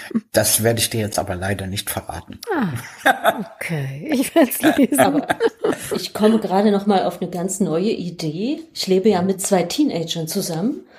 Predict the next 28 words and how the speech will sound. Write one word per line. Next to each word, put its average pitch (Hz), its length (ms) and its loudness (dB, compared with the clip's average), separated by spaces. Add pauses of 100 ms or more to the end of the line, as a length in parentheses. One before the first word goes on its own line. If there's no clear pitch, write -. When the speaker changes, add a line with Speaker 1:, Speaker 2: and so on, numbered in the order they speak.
Speaker 1:
Mhm. 104 140 -4
Speaker 3:
Dieser - 220 4
Frogger, 254 720 2
der 180 140 2
hat 202 160 -4
bei 185 100 -2
mir 180 220 0
zwei 190 300 2
Namen. 175 600 -2
Die 160 140 -2
heißen 156 320 -2
Niemand 180 540 2
und - 240 -2
Keiner. 208 500 -4 (640)
Speaker 2:
<laughs> - 1200 -4
Ja. 190 220 0
Speaker 3:
Wer 214 180 4
war 208 200 2
Speaker 1:
Niem- 139 160 4
Speaker 3:
es? - 280 -6 (400)
Niemand 190 380 2
und 262 180 0
Keiner. 254 520 -2 (520)
Wer 254 320 4
legt 233 280 0
die 202 100 0
Wäsche 208 300 0
dorthin? 170 600 -2